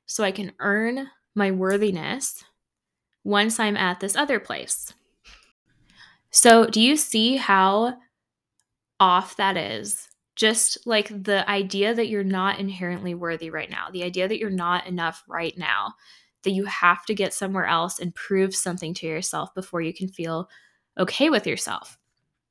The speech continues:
Can you imagine once again, going back to the baby example, like, the newborn being like, "No, I'm not a good enough newborn because I can't walk." <laughs> It just makes no sense, right? They're just not at that stage of their life where they're walking.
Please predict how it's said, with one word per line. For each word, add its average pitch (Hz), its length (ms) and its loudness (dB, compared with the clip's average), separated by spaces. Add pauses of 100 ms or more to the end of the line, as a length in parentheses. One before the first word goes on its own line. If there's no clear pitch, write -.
(540)
Can 233 160 2
you 240 140 4
imagine 208 800 2 (400)
once 220 260 6
again, 233 260 2
going 214 220 4
back 208 160 4
to 202 100 -6
the 214 80 0
baby 220 260 4
example, 165 480 -2
like, 196 180 2
the 208 100 2
newborn 196 420 2
being 180 140 -2
like, 170 220 0
"No, 226 420 8
I'm 190 140 -2
not 202 200 4
a 214 80 2
good 214 160 0
enough 208 280 2
newborn 185 580 2
because 190 480 0 (420)
I - 80 6
can't 196 320 0
walk." - 400 0
<laughs> - 60 -20 (2500)
It 240 120 4
just 269 200 0
makes 240 260 2
no 208 160 2
sense, 208 460 2
right? 202 200 2
They're 214 140 4
just 240 300 0
not 214 360 6
at 220 80 -6
that 196 200 2
stage 214 320 2
of 190 80 2
their 190 160 2
life 196 260 4
where 185 60 -2
they're 160 160 -2
walking. 214 640 2